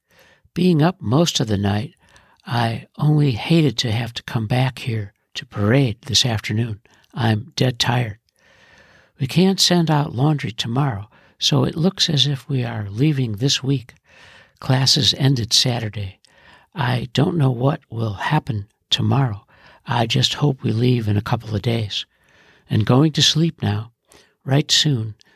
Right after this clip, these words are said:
Love to Ida. I love you and miss you, Stan. Stanley is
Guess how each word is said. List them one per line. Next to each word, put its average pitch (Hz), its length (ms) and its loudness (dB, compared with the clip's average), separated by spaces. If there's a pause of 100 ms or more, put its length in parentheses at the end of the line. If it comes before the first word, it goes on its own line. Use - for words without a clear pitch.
(280)
Love 127 420 2
to - 220 -4
Ida. 107 360 -4 (520)
I 123 180 -6
love 117 240 0
you 135 280 -2
and 117 220 -2
miss 131 280 2
you, 107 100 -10 (180)
Stan. 127 460 0 (2000)
Stanley 156 760 2
is 107 320 -2